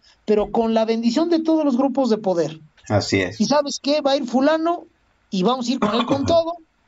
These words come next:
Speaker 1: y le vamos a arrimar la misma estructura y la misma lana que le acercamos al pendejo de López y nos dejó colgados de la brocha,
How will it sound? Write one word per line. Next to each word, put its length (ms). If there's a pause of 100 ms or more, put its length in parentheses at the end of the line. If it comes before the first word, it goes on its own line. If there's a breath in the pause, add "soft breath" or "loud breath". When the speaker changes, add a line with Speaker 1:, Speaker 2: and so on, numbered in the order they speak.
(520)
Speaker 1:
y 100
le 120
vamos 360
a 80
arrimar 480 (460 loud breath)
la 180
misma 320
estructura 600
y 60
la 120
misma 320
lana 340
que 140
le 80
acercamos 440
al 120
pendejo 420
de 60
López 320
y 40
nos 140
dejó 220
colgados 400
de 80
la 80
brocha, 300